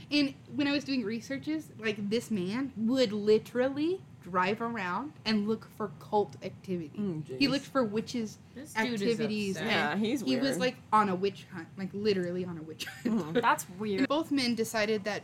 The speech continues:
Speaker 1: the triple homicide had actually been in a bizarre satanic ritual sacrifice be-, performed by a cult, which they imagined Damien was the leader of.
Speaker 3: Oh my
Speaker 2: Mm.
Speaker 3: God.
Speaker 1: There was no evidence of any cult activity in the woods,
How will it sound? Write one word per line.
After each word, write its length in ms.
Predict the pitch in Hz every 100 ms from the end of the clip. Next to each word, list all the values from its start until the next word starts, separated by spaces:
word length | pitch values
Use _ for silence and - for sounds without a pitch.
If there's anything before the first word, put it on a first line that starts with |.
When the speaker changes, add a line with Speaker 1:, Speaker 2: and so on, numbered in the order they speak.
| -
Speaker 1:
the 100 | 196
triple 340 | 190 226 240 220
homicide 500 | 220 220 208 202 196
had 540 | - 202 196 185 -
actually 640 | - - - 208 196 196 190
been 280 | 190 180
in 120 | 170 165
a 20 |
bizarre 720 | 170 170 160 185 196 190 196
satanic 600 | - 190 - 196 196 185 - -
ritual 380 | 190 - 196 196
sacrifice 800 | - 190 185 196 - 151 165 - 180
be-, 80 | - - -
performed 560 | 202 - 202 220 220 208
by 120 | 190
a 100 | 151
cult, 400 | - - 220 - - - - - - -
which 240 | 214 -
they 140 | 196
imagined 500 | 190 190 185 180 175
Damien 540 | 175 180 202 185 165 175
was 140 | 175
the 100 | 185
leader 360 | 160 165 175 151
of. 180 | 123 117
Speaker 3:
Oh 40 | 156 156 151
my 60 |
Speaker 2:
Mm. 220 | 175 165 160
Speaker 3:
God. 440 | 151 143 139 165 - - - 233
Speaker 1:
There 80 |
was 160 | 226 220
no 320 | 208 220 240 233
evidence 500 | 240 214 190 180 -
of 120 | 156 175
any 220 | 226 214
cult 340 | - 202 202
activity 520 | 196 170 - 180 170
in 80 | 165
the 80 | 170
woods, 500 | 196 240 240 220